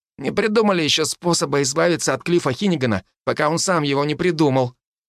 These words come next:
Мы посмотрели друг на друга, снова усмехнулись и обнялись. «Где остальные?» спросил я, сразу помрачнев. Мне сказали, что «С Пьером всё в порядке», сообщил Хиниган.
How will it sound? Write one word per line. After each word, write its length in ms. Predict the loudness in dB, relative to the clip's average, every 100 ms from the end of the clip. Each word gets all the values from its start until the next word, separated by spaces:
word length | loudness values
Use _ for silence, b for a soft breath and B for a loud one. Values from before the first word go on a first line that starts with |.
| _ _
Мы 140 | -4 0
посмотрели 500 | 0 2 2 2 2
друг 220 | 0 0
на 120 | 2
друга, 340 | 2 2 2 0
снова 260 | 0 2
усмехнулись 720 | 2 2 -2 0 2 2 2
и 100 | 0
обнялись. 680 | 0 2 0 -2 -6 -10 -14 _ _ -8
«Где 260 | -4 0 2
остальные?» 500 | 0 2 2 2 0
спросил 460 | -2 -2 0 0
я, 180 | 2 2
сразу 320 | 0 0 -2
помрачнев. 640 | -2 -2 0 -2 -6 -10 _ _ _ _ -6
Мне 240 | -2 -2
сказали, 420 | 0 0 0 2
что 400 | 0 0 0 0 -2 _ _ _ _ _ _ _ -14
«С 100 | -8
Пьером 420 | 0 2 2 2
всё 180 | 0 -2
в 60 | 0
порядке», 540 | 2 2 0 -2 -6
сообщил 440 | -4 -2 -2 0 -2
Хиниган. 440 | -2 -6 -6 -12